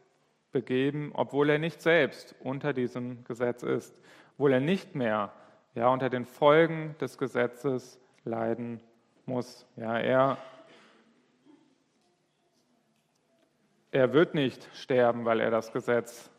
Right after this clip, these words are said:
missachtet, ja, weil er das Gesetz nicht halten kann, sondern Christus ist für ihn gestorben. Aber er kann, da er frei ist von allem, sich dennoch,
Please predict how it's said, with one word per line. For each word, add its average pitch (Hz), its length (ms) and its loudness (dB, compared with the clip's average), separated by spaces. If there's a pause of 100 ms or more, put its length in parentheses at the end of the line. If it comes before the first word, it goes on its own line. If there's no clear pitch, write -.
(160)
missachtet, 127 840 -4 (560)
ja, 120 120 0
weil 120 100 6
er 123 80 4
das 123 180 2
Gesetz 127 380 0
nicht 131 180 -8
halten 127 340 0
kann, 131 360 -6 (220)
sondern 123 320 -8
Christus 120 680 -6
ist - 300 -20
für 127 100 -4
ihn 113 420 -8 (120)
gestorben. 113 640 -8 (320)
Aber 120 220 4
er 135 500 6
kann, 127 260 -4 (160)
da 123 160 6
er 127 140 8
frei 151 400 6
ist 117 320 -2
von 120 200 -4
allem, 127 440 0 (320)
sich - 240 -6
dennoch, 143 500 2